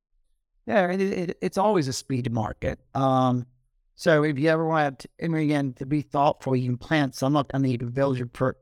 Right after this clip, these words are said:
your campaign plan, do that. But at the end of the day, like, your most relevant news has gotta be something that happened, you know, at that point in time. Um, so even at my current company, um,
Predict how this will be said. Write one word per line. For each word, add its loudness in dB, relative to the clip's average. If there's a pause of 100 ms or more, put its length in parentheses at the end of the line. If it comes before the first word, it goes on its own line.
(120)
your 0
campaign 0
plan, 0
do -4
that. -4 (760)
But 2
at 2
the 2
end 0
of 0
the -2
day, 0
like, -2
your -2
most -2
relevant 0
news 0
has -10
gotta -6
be -4
something 2
that -6
happened, -6 (520)
you -2
know, -4 (800)
at 2
that 0
point -2
in -10
time. -4 (560)
Um, -2
so 0
even 0
at 2
my -2
current -2
company, -4 (340)
um, -4